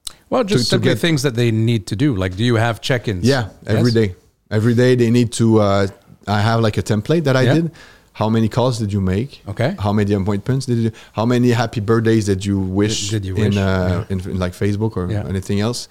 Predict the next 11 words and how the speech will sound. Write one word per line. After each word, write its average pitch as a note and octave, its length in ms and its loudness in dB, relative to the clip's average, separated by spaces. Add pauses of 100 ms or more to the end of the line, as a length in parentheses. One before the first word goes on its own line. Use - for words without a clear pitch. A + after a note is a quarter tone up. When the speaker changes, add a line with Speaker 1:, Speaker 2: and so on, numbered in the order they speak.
(280)
Speaker 2:
How A2+ 120 0
many, A#2+ 340 2
like, A2 380 0
you A2+ 140 0
know, G#2 160 0
evaluation G#2 580 2
you A2 100 2
did? A2 300 0 (380)
So C3 460 0
visits. B2 520 0
So - 420 0